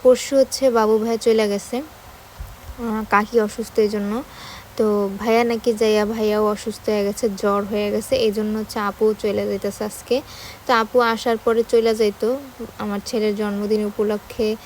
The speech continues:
যাওয়া হয়নি, কারণ সেই যাবে, আসবে, জার্নি করবে, এই জন্য হচ্ছে থাইকা গেছে। বলছে যে, আহ, মানে অনুষ্ঠান শেষেই যাবে। তো শেষ রক্ষা আর হলো না,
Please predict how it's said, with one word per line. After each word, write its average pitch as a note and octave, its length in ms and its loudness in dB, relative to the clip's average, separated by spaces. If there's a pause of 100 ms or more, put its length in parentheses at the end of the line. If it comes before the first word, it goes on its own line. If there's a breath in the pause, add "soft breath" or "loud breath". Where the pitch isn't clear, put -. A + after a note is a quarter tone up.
(260 loud breath)
যাওয়া A3 300 2
হয়নি, G3+ 300 -2
কারণ G3+ 280 -4
সেই G#3 320 2
যাবে, G3+ 400 2
আসবে, G3+ 440 0
জার্নি G3 460 -4
করবে, G3+ 240 0
এই G#3 80 4
জন্য A3 260 -2
হচ্ছে A3+ 280 -6
থাইকা A3 340 -2
গেছে। G#3+ 360 -2 (480 loud breath)
বলছে A#3 360 6
যে, A#3 280 6
আহ, - 880 -6
মানে G3+ 200 -4
অনুষ্ঠান A3 440 -2
শেষেই A#3 420 4
যাবে। G#3 380 0 (500 loud breath)
তো B3 80 6
শেষ C4+ 400 4
রক্ষা B3+ 360 2
আর A3+ 100 0
হলো A3+ 300 2
না, G#3+ 240 -2